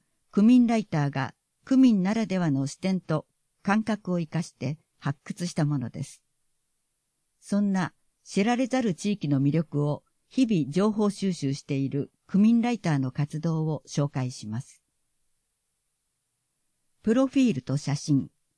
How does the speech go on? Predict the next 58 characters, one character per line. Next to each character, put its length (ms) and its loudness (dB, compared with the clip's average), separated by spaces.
新 300 2
藤 240 0
浩 220 -2
一 260 -4
郎。 240 -10
ペ 140 2
ン 100 4
ネ 140 2
ー 60 2
ム、 220 -6
浩 260 0
一。 420 -6
結 220 -4
婚 240 4
を 80 2
機 180 0
に 280 2
杉 260 -2
並 260 2
で 120 -2
暮 180 -4
ら 60 -2
し 120 -6
始 220 0
め 140 2
て 300 -8
お 120 2
よ 80 4
そ 180 -4
四 260 0
十 220 0
年。 260 -6
会 180 -2
社 120 -4
員 160 2
生 240 -2
活 260 -2
を 60 0
終 160 0
え 20 -2
た 140 -4
後 200 -2
に 280 -2
地 180 -2
域 140 -8
活 280 -4
動 160 2
に 100 0
参 240 -4
加 160 -6
し、 260 -12
平 180 0
成 240 -2
三 280 -2
十 180 -2
年 240 0
か 160 -8
ら 240 -6